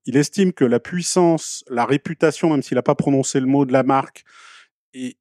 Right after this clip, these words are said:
aussi la ligne éditoriale finalement, servait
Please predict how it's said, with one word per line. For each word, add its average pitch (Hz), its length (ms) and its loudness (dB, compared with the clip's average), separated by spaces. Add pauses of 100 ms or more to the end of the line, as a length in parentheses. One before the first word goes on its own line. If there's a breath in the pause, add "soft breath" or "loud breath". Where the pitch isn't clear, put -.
(120)
aussi 127 320 -8
la 120 100 0
ligne 117 200 2
éditoriale 117 640 0
finalement, 151 720 -2 (420)
servait 175 680 0